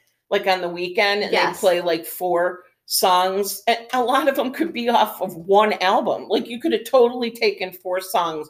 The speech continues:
Speaker 1: off of Breakfast in America to do
Speaker 2: Mm-hmm.
Speaker 1: a rock <laughs> block and everything, and not have a song that was never heard or sort of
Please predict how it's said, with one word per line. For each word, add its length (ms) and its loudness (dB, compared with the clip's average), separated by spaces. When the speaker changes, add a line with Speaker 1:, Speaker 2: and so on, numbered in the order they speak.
Speaker 1:
off 180 2
of 120 0
Breakfast 440 2
in 120 -2
America 720 -2
to 80 -4
do 140 2
Speaker 2:
Mm-hmm. 80 8
Speaker 1:
a 100 6
rock 280 4
<laughs> 180 -8
block 320 -2
and 100 2
everything, 520 0
and 240 2
not 240 2
have 540 4
a 100 0
song 440 -2
that 180 -4
was 520 -2
never 400 -2
heard 420 0
or 180 -2
sort 280 -4
of 200 -6